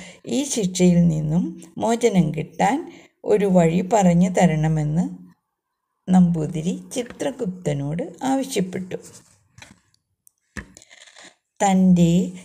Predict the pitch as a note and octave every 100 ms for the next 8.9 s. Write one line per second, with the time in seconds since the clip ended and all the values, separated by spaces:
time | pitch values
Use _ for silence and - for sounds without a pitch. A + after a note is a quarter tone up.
0 | - F#3 F#3+ F3+ F#3+ F#3+ F3 A3+ - -
1 | - G3 F#3 - C4 A3 F3+ F#3 F3 F3+
2 | F#3 A3+ A#3 G#3 F3 E3+ E3 E3 D#3 F3+
3 | F#3+ E3+ E3+ F#3 F#3+ A#3+ B3 B3 F3 D3
4 | - C#3+ - D#3 C#3+ C3 C#3+ C#3 E3 E4
5 | F3+ - - - - - A3+ B3 C#4+ G3+
6 | D3+ E3 F3+ C#4 - - _ - G3 F#3+
7 | F#3+ G3+ A#3 C#4 - _ - G3 A3 C#4
8 | D#4+ D#4 G3 E3 D#3 D3 D3 E3